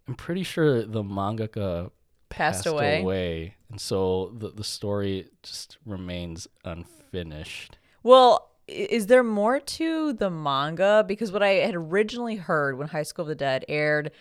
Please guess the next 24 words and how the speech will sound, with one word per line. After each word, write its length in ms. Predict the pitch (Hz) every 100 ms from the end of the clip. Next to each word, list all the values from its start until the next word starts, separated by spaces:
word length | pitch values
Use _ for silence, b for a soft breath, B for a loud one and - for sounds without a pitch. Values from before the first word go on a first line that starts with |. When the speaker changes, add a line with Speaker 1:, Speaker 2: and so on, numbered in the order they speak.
| b b -
Speaker 2:
and 100 | 160
then 80 |
there 60 | 151
was, 80 | 139
like, 120 | 147
no 200 | 156 147
confirmation 720 | - 160 151 156 147 - 143
of 200 | 135 139 -
any 200 | 143 139
more 320 | 127 127 135
of 120 | 135
it, 260 | 156 151 b b b -
was 200 | 170 165
that 460 | 170 156 147 - _ _ _ _ _
the 640 | 165 143 170 165 165 160 147
studio 1040 | - - 214 262 220 147 131 117 120 156 -
that 160 | 156
worked 300 | 151 165 160 139
on 200 | 123 110
it, 260 | 113 101
and 100 | 147
I'm 60 | 147
gonna 120 | 143
pu-, 200 | 139 -